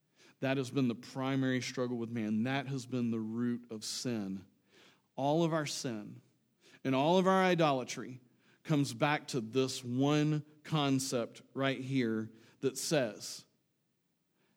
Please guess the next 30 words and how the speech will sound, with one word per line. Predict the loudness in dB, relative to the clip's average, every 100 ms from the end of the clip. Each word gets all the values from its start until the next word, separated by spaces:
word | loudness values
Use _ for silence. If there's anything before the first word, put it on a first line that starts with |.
| _ -8
"Am | -6
I | -6
going | 2 6 6 4
to | 2
be | 2
my | 2 0 0
own | 2 4 4
God, | 0 -2 -6 -10 _ _ _ _ _ _ _ _ _ _ _ _ _ _ _ _
or | -2
am | 0
I | 2
going | 2 4 2
to | 2
follow | 0 4 4 2
the | 0 2
Lord | 4 4 4 -2
God?" | -4 -6 -12 -18 _ _ _ _ _ _ _ _ _ _ _ _ _ _ _
The | 2
Bible | 8 8 10 8
goes | 8 8 10
on | 8 6
to | 4
describe | 0 0 4 4 4 2
this | 0
struggle | 0 2 4 4
and | 4
help | 4 2
us | 2
understand | 2 2 2 2 2 4
it. | 0